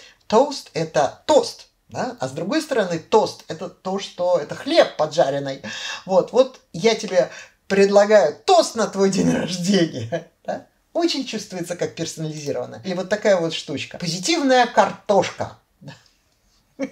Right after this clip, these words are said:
Не могу. Прикольная, правда? Маленькая позитивная картошка. На ней написано: «Я, может быть, маленькая картошечка, но я верю в тебя. Иди, сделай то, что правильно, хорошую вещь. Do your thing», да? Сделай свою вещь. Жизнь,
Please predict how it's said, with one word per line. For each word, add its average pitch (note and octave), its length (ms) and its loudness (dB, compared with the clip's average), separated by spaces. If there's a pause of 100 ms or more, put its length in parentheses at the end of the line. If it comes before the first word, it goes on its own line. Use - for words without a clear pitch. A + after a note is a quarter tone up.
(240)
Не F#3+ 100 -8
могу. E3 360 -12 (180)
Прикольная, G3 480 -8
правда? E3+ 340 -2 (280)
Маленькая C#4 440 2
позитивная G#3 500 -6
картошка. F3+ 420 -4
На C#3 120 -8
ней G#3+ 180 -2
написано: G3+ 480 -6
«Я, F#3+ 260 -6
может C#4+ 220 -14
быть, - 180 -16
маленькая G#3 440 -6
картошечка, - 760 -14 (320)
но E3 140 -6 (100)
я D3+ 160 -10
верю D3+ 420 -8
в A2+ 100 -12
тебя. A2+ 460 -10 (340)
Иди, F#3+ 300 -4
сделай D3+ 540 -2 (320)
то, B3 320 0
что - 240 -8
правильно, B2 640 -2
хорошую D#3+ 520 -4
вещь. A2+ 260 -12 (200)
Do F3+ 240 -4
your F3+ 260 -2
thing», A2 400 -10
да? F3 260 -10
Сделай F3 360 -4
свою D3+ 300 -6
вещь. G#2+ 320 -10 (400)
Жизнь, F3 580 -4